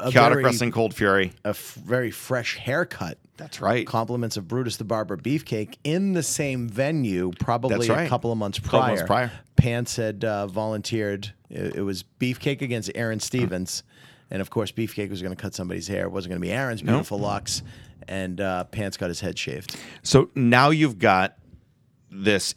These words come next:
Speaker 2: interference happening. So your brand new babyface champion doesn't go over clean.
Speaker 1: Mm-hmm.
Speaker 2: And you've also told the fans that really the storyline they should care about is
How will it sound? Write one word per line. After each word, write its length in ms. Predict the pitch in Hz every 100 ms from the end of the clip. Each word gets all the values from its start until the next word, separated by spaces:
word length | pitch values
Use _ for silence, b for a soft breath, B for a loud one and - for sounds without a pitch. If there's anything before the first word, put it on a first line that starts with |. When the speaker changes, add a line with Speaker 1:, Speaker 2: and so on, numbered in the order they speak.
| 127
Speaker 2:
interference 440 | 139 127 123 101
happening. 300 | 104 90 101
So 120 | 90
your 100 | 101
brand 240 | 87 120 120
new 100 | 117
babyface 440 | 113 107 104 104
champion 320 | - 104 101
doesn't 260 | 92 107 117
go 100 | 117
over 160 | 120 147
clean. 340 | - 98 127 - -
Speaker 1:
Mm-hmm. 280 | 107 110 123 - B B B B B _ -
Speaker 2:
And 160 | 156
you've 120 | 185 - -
also 380 | 185 233 - 339
told 280 | - 262
the 80 | 196
fans 500 | - 208 196 147 117
that 140 | 143 147
really 760 | 160 151 156 233 262 262 254
the 100 | 208
storyline 840 | 202 - - 190 190 185 175 170 175
they 120 | 165
should 240 | - 156
care 360 | - 190 185 175
about 320 | 117 107 104
is 500 | 101 101 107 107 -